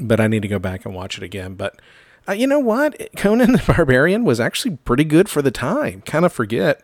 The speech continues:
if these shows were really gonna hold up and you go back and watch 'em or not. And I don't even know what made me wanna watch Conan the Barbarian. Uh, I remember loving it as a kid.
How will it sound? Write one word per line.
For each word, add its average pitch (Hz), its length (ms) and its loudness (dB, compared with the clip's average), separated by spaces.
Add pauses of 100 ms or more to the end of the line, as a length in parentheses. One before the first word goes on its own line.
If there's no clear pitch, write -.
(120)
if 143 120 -4
these 131 140 4
shows 120 360 4
were 104 120 0
really 107 280 2
gonna 98 180 -4
hold 101 300 -2
up 107 240 -2
and 98 100 -8
you 92 60 -12
go 101 80 -6
back 98 180 -6
and 98 120 -6
watch 101 340 -6
'em 95 160 -6
or 90 60 -12
not. 104 440 -4
And 98 220 -18 (920)
I - 40 -6
don't 135 120 -2
even 110 140 0
know 110 80 2
what 107 220 -2
made 110 160 0
me 104 100 -4
wanna 92 240 -4
watch 90 320 -8
Conan 113 340 -2
the 113 80 -2
Barbarian. 113 640 -2 (520)
Uh, 98 200 -6
I 107 60 -4
remember 110 300 2
loving 107 300 0
it 110 120 2
as 107 140 2
a 101 60 -2
kid. 120 500 2